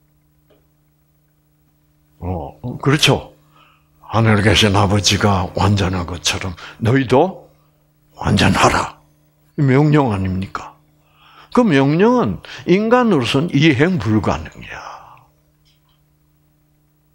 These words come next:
그러면 그게 명령일 리가,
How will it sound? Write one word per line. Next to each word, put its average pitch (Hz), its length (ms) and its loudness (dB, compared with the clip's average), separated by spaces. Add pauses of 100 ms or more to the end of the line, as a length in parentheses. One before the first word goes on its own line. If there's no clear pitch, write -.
(640)
그러면 214 520 2 (420)
그게 165 300 4
명령일 170 880 2
리가, 147 680 0